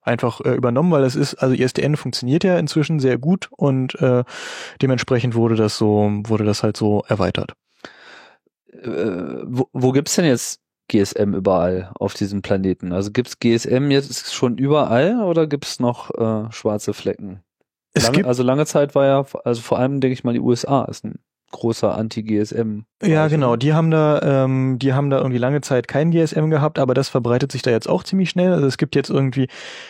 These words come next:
Speaker 1: ich glaube, knapp vierhundert G-S-M-Netze weltweit.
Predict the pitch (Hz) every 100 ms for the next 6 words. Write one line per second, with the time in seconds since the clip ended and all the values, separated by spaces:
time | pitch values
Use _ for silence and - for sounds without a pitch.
0 | - - 127 123 139 127 - 160 139 139
1 | - 120 - 180 202 208 185 175 180 196
2 | 196